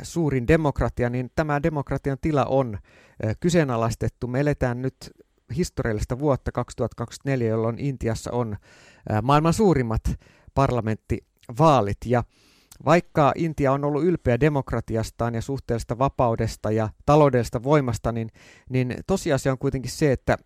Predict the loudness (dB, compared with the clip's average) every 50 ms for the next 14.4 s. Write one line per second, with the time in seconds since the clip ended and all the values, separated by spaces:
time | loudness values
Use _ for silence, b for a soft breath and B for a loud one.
0 | _ _ -8 -8 -8 -2 -4 -4 -2 0 -4 -4 -2 -2 -2 0 0 0 -2 -2
1 | 0 0 0 0 0 0 0 -2 -4 -4 -6 -6 -6 -4 -4 -6 -6 -6 -8 -8
2 | b b b b b b -4 -4 -4 -4 -6 -6 -2 0 0 2 2 0 0 -2
3 | -2 -2 -2 -2 -2 -2 0 0 0 0 0 -4 -4 -6 -6 -2 -2 -2 -2 0
4 | -4 -6 -6 -6 -8 -10 -10 b b b b b b 0 0 0 2 2 0 0
5 | 0 0 -2 -2 -6 -12 -6 -6 -4 -4 -2 -4 -4 -4 -6 -8 b b b b
6 | b _ 0 2 2 2 2 2 0 0 0 -2 -4 -6 -6 -8 -6 -6 -6 -6
7 | -6 -4 _ 0 0 0 -2 b b b b b b -2 0 0 0 0 -4 -8
8 | -4 -2 -2 -2 -2 -2 -2 -2 0 2 2 2 2 2 0 -2 -2 -4 -8 -6
9 | -6 -6 -6 -6 -6 -6 -6 -6 -2 0 0 0 0 0 -4 -4 -6 -10 b b
10 | b b b b 4 6 8 8 6 4 2 -2 -2 -2 -2 -2 0 2 4 4
11 | 4 2 0 0 0 -2 -2 -2 -2 0 0 2 2 0 -4 -6 -8 -8 -4 0
12 | 2 2 2 2 0 _ -2 -2 -2 -2 -4 -6 -6 -8 b b b b b b
13 | -6 -4 -4 -4 -4 -2 0 0 0 4 4 4 4 4 2 0 -2 -2 0 0
14 | -4 -4 -2 -2 -2 -2 -4